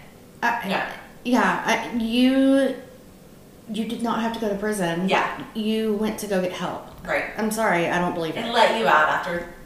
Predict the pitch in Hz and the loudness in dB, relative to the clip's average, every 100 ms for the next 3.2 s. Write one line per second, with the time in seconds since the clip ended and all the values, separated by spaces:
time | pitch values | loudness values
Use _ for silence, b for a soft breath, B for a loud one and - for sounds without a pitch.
0 | - 233 180 208 175 - - - - - | -6 -4 -4 -4 -6 -6 -8 -8 -8 -8
1 | 180 170 170 175 160 165 - - 170 - | -6 -8 -8 -12 -14 -16 -14 -14 -14 -16
2 | - - - - 208 208 - - - - | -18 -20 -20 -8 0 0 0 -6 -12 -8
3 | 120 | -8